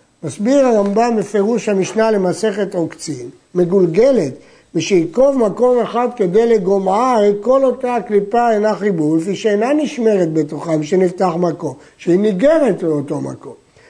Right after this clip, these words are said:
אבל אם הייתה שלוקה מאוד, כלומר מה שקוראים היום ביצה קשה, הרי כל הקליפה שומר לכל חלק ממנה, לפיכך מצטרפת עד שירצץ את כולה, ואז לא תצטרף.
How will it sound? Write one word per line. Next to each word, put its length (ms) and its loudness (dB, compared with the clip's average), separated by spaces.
אבל 220 4
אם 160 4
הייתה 360 2
שלוקה 500 -2
מאוד, 340 0
כלומר 360 0
מה 120 0
שקוראים 340 0
היום 220 2
ביצה 320 -2
קשה, 400 -6
הרי 200 0
כל 220 2
הקליפה 600 0
שומר 400 2
לכל 380 0
חלק 300 0
ממנה, 460 0
לפיכך 400 -2
מצטרפת 760 0
עד 220 -2
שירצץ 580 -2
את 140 0
כולה, 500 4
ואז 380 0
לא 240 2
תצטרף. 720 -10